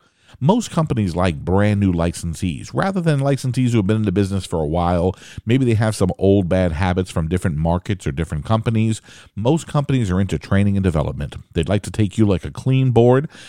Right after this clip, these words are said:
and they wanna go ahead and train you and get you up and running for today's market to do it the way they want you to do it. So you're gonna find many of opportunity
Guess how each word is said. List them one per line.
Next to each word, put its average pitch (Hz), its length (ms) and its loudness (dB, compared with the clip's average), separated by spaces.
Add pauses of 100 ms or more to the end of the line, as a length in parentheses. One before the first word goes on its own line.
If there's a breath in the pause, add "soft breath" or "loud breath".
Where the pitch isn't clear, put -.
(100 loud breath)
and 90 140 2
they 120 80 6
wanna 123 220 2
go 101 100 2
ahead 101 180 2
and 87 160 0
train 135 400 -2
you 135 240 2 (180 loud breath)
and 92 140 -2
get 101 220 -2
you 92 160 0
up 110 160 -2
and 101 80 -2
running 98 220 2
for 85 140 -6
today's 110 440 -2
market 95 420 0 (260 soft breath)
to 90 120 -10
do 101 180 0
it 95 140 -2
the 80 60 -6
way 78 160 -4
they 90 280 0
want 92 340 0
you 90 60 -2
to 80 100 -4
do 78 220 -2
it. - 160 -16 (180)
So - 120 -6
you're 113 80 2
gonna 127 120 -2
find 110 300 0
many 113 220 2
of 95 80 0
opportunity 87 580 -2